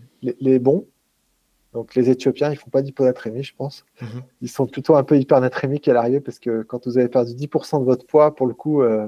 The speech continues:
Speaker 1: vous perdez plus d'eau que de sel. Et donc, euh, c'est le contraire. Euh, les types qui arrivent avec, en ayant perdu dix pour cent de leur poids, ils, à mon avis, l'anatrémie, elle est plutôt un peu élevée.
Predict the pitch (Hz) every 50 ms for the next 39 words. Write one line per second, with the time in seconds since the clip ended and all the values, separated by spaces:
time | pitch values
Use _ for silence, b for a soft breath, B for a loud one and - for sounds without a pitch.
0 | 107 104 - 120 123 120 - 135 120 120 127 127 123 117 127 - _ _ - -
1 | 160 147 143 139 156 151 143 - 143 - - - 143 151 170 165 - _ b b
2 | b b b b b b b b - 110 120 117 127 120 - - 123 113 110 -
3 | - 120 117 117 113 117 131 - - 160 - - 131 107 - - - _ _ _
4 | _ _ _ _ _ - 120 117 113 113 117 113 - - 143 - _ - 131 110
5 | 113 131 139 131 127 117 110 110 113 - 117 120 123 123 131 127 - 139 127 123
6 | 127 127 127 127 - - - - - 139 135 127 117 - - - 151 147 143 135
7 | 127 120 117 113 117 120 120 123 139 139 131 123 117 117 113 - - 123 131 139
8 | 139 127 120 117 - - - 143 135 123 120 - 123 120 110 - -